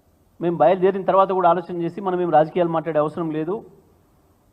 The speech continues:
విమర్శలు చేసే అవసరం లేదు, వరదలకు సంబంధించి ఏం చెయ్యాలనే విషయాన్ని నిన్న మా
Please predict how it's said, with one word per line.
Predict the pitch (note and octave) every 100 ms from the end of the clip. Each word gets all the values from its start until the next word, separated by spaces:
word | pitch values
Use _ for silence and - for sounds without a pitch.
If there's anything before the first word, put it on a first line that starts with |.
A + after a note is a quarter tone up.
| _ _
విమర్శలు | D#3+ F#3 E3 F3
చేసే | E3+ D#3
అవసరం | D#3 F#3 F3
లేదు, | D#3+ F#3 F#3+
వరదలకు | D3+ F#3+ F3+
సంబంధించి | F3 F3+ E3+ E3 F#3 F#3 D3 - - _ _ _ _ _ _ D#3+
ఏం | F3+ B3+ A#3+
చెయ్యాలనే | F#3+ A#3 B3+ A#3+
విషయాన్ని | A3 F#3+ A3+ G#3+ B3
నిన్న | A3+ G#3
మా | G#3 G3 F3 -